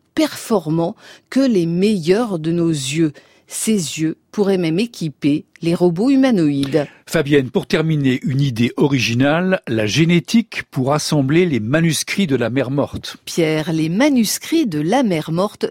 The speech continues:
Speaker 1: ce sont plus de vingt-cinq mille fragments provenant de nombreux manuscrits retrouvés dans des grottes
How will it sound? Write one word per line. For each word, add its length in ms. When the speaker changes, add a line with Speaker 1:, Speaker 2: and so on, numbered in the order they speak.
Speaker 1:
ce 180
sont 240
plus 280
de 140
vingt-cinq 920
mille 240
fragments 760
provenant 540
de 180
nombreux 540
manuscrits 720
retrouvés 640
dans 160
des 160
grottes 480